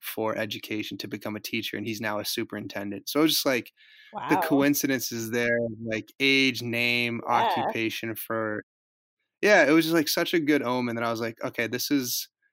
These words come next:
Speaker 1: I'm gonna, I'm gonna hang on to that." So it's, it's cool. Also, like, the other stuff that he, what, what sparked that was that he was telling me, he's like, "It was the best thing I've ever done in my life."
Speaker 2: That's awesome.
Speaker 1: And now knowing that it's, like, biking is, like, an act of meditation, it's a digital detox,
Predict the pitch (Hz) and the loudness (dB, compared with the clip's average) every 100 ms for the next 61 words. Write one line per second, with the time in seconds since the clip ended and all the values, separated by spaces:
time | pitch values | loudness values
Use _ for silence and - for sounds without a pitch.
0 | _ _ _ _ - 131 139 135 131 120 | _ _ _ _ -4 0 2 2 2 0
1 | 117 127 - 127 127 120 117 113 110 - | -2 -6 -6 -4 -4 -2 -2 -4 -4 -6
2 | 110 110 110 - - - 127 120 - - | -6 -6 -8 -10 -10 -4 -2 -2 -4 -8
3 | - _ _ - 135 - - 156 151 143 | -8 _ _ -6 -6 -6 0 6 8 8
4 | 139 131 127 - 135 131 151 127 110 - | 6 4 0 -2 0 2 2 0 -2 -2
5 | 147 139 131 139 120 127 117 113 120 120 | 2 2 2 -2 -2 -2 -4 -6 -4 -4
6 | 117 117 - 120 117 - 113 117 113 117 | -4 -6 -2 -2 -2 -4 -4 -4 -6 -4
7 | 117 - _ _ - 123 117 - 113 113 | -4 -8 _ _ -4 -2 -2 -4 -4 -4
8 | 113 120 123 113 107 120 - 123 120 120 | -6 -6 -6 -6 -4 -4 -4 -6 -6 -6
9 | 120 113 113 110 110 - 104 - - 180 | -6 -6 -6 -4 -4 -4 -4 -8 -10 -8
10 | 170 120 156 _ - 113 107 104 104 107 | -8 -10 -14 _ -8 -6 -4 -2 -4 -6
11 | - - _ _ _ _ - 135 135 131 | -10 -18 _ _ _ _ -6 2 4 4
12 | 127 123 117 117 113 110 117 120 113 - | 4 2 0 0 -2 -4 -4 -2 -4 -2
13 | 120 123 - 123 113 117 113 117 113 117 | 0 0 -2 -4 -4 -6 -8 -6 -6 -6
14 | 123 110 113 117 - 120 113 113 107 117 | -8 -4 -4 -4 -2 -2 -2 -6 -8 -8
15 | 107 117 113 117 104 120 110 - 110 110 | -4 -4 -4 -6 -2 -4 -4 -2 -2 -2
16 | - - | -6 -8